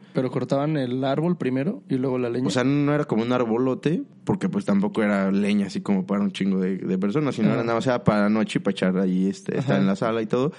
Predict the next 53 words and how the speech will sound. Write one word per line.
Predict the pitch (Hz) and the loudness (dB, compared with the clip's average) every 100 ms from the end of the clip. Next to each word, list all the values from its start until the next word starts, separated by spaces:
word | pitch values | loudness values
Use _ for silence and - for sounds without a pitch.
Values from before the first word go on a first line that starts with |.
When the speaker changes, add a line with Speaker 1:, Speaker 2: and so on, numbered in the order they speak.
| - | -2
Speaker 2:
y | 101 | 2
era | 104 107 | 2 2
cortar | 104 95 98 | 0 0 2
un | 101 | 2
pedacillo | 107 95 - 95 98 | 0 0 0 0 2
de | 98 | 2
leña, | 95 95 98 | 2 2 2
unas | 107 104 | 2 2
ramas. | 98 107 107 156 - | 2 2 2 0 0
Te | 123 | 2
digo, | 127 120 | 2 0
porque | 110 107 | -2 -2
también | 98 107 101 107 | 0 2 4 4
es | |
lo | 107 | 2
que | 92 | 2
te | 101 | 2
iba | |
a | |
decir, | 95 98 | 4 2
o | 95 | 2
sea, | 95 95 101 104 | 0 -2 0 2
yo | 104 | 2
tengo | 101 113 117 | 2 0 0
así | 107 | 0
como | 95 110 95 90 - - - | 0 2 2 2 -4 -10 -2
alguna | 98 98 113 | 2 4 2
fantasía | 95 98 95 - 101 | 2 2 2 0 2
de | 117 107 92 - | 4 2 2 0
agarrar | 95 95 101 110 | 0 2 2 2
un | 113 | 2
hacha, | 110 95 123 | 0 2 0
güey, | 120 123 | 0 0
y | |
cortar | 104 98 104 107 | 0 0 0 2
un | 110 | 2
árbol, | 107 101 104 101 | 2 2 2 2
güey. | 98 98 - | -2 -4 -2
Speaker 1:
Sí, | 147 139 | 0 0
Speaker 2:
O | |
sea, | 117 107 | 0 0
Speaker 1:
güey. | 98 98 | 2 0
Speaker 2:
por, | |
como | 90 101 95 | 2 2 4
por | 104 | 2
la | 104 | 2
película, | 90 101 120 120 120 | 0 0 0 0 0
¿no? | 110 | 0
De | 123 | -2
cortar | 95 98 92 98 | 0 0 2 2
un | 104 104 | 2 2
árbol | 98 104 101 | 2 2 2
y | 95 | 0